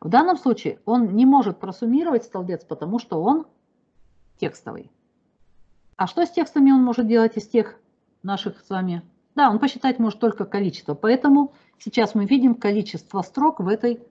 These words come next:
табличке. А,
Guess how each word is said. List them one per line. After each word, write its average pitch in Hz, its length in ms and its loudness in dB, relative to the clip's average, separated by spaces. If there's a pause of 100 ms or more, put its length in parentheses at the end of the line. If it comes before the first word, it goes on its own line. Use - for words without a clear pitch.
табличке. 170 560 -6 (1120)
А, 156 520 6